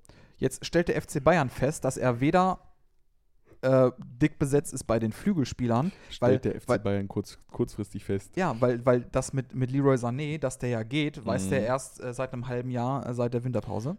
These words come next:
Speaker 2: Ja, gut.
Speaker 1: Ne? So. Und dann denkst du so, ja, okay, Mathys Tell brauchen wir nicht, verkaufen wir. So, was stellt der F C Bayern letzte Woche fest? Oh, wir brauchen ein Backup für Harry Kane.
Speaker 2: Mhm.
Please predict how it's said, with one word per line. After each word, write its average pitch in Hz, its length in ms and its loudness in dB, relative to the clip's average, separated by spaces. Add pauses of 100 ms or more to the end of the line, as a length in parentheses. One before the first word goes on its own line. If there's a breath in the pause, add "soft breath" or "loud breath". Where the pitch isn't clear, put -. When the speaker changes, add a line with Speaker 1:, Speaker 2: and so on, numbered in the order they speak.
Speaker 2:
Ja, 92 160 -2
gut. 87 260 -6 (220)
Speaker 1:
Ne? 123 240 -2 (100)
So. 120 280 -6 (1080 loud breath)
Und 135 120 -4
dann 139 140 2
denkst 147 220 -4
du 143 60 -4
so, 139 60 4
ja, 139 80 6
okay, 139 180 -4
Mathys 151 300 -2
Tell 160 180 2
brauchen 139 260 -2
wir 151 80 2
nicht, 147 140 -4
verkaufen 123 420 -2
wir. 104 140 -6 (160 soft breath)
So, 123 320 -4
was 120 200 -4
stellt 123 200 -2
der 123 80 0
F 113 100 -2
C - 140 -4
Bayern 123 240 4
letzte 127 320 0
Woche 110 140 -4
fest? 165 320 -2
Oh, 160 100 -2
wir 131 80 2
brauchen 123 280 -4
ein 120 40 -6
Backup - 300 -2
für 135 120 -4
Harry 143 220 0
Kane. 113 360 -6
Speaker 2:
Mhm. 104 600 -6